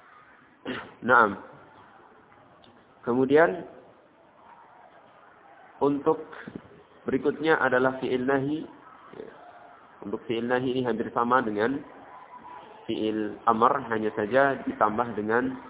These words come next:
la nahiyah. Jadi caranya kita ambil dari fi'il mudhari'nya, misalkan seperti yaktubu, kemudian kita sukunkan akhirnya menjadi yaktub.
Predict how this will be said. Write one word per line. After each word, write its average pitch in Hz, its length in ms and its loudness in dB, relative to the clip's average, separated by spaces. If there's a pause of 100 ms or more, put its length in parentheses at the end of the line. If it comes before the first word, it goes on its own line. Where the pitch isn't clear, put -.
(440)
la 110 260 6
nahiyah. 98 400 -2 (640)
Jadi 131 400 -2
caranya 123 560 2 (400)
kita - 200 -6
ambil 110 360 -2
dari 101 240 -6 (240)
fi'il 101 200 -4
mudhari'nya, 98 680 -2 (240)
misalkan 110 400 -6
seperti 104 320 -6
yaktubu, 107 560 -4 (800)
kemudian 104 280 -4
kita 107 120 -6
sukunkan 123 400 -2
akhirnya 110 320 -4
menjadi 110 360 0
yaktub. 160 360 -4